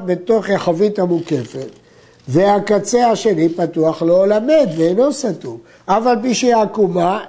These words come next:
אין העקום כסתום. כלומר, החבית מוקפת צמיד פתיל,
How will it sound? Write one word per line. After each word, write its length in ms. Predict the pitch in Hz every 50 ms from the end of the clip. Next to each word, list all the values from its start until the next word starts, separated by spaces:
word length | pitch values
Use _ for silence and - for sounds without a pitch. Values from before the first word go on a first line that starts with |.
| -
אין 380 | - 208 226 262 277 285 294 294 - - - - _ _ -
העקום 920 | 160 175 185 175 175 170 165 165 - - 202 214 233 262 285 294 311 294 - - - _ -
כסתום. 560 | - 185 160 - - 185 151 - - 135 110 - - _ _ _ _ _ - - - - - -
כלומר, 460 | - 160 175 208 214 220 202 170 139 117 - - - _ _ _ _ _ _ _ _ _ _ _ _ _ _ _ _ - - - -
החבית 760 | 175 185 180 - 220 196 190 220 220 220 240 220 - - - _ _ _ _ _ _
מוקפת 460 | 160 180 190 185 214 185 180 196 190 -
צמיד 320 | - 185 160 160 160 160 156
פתיל, 480 | - 208 208 208 - 285 285 254 185